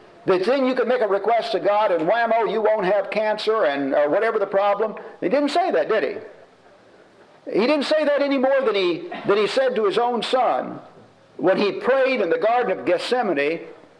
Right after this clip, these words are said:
and said, "Father, if possible, take this from me, but nevertheless not my will, but thine be done."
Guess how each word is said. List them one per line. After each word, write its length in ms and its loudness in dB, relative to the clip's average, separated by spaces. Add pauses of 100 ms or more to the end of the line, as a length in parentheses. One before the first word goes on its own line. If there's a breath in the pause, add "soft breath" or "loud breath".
(160)
and 320 -2
said, 320 0
"Father, 360 2
if 280 -2
possible, 560 0
take 240 -2
this 180 0
from 340 -2
me, 180 0
but 160 0
nevertheless 560 0
not 260 0
my 320 0
will, 240 0
but 240 -6
thine 360 0
be 140 -2
done." 400 0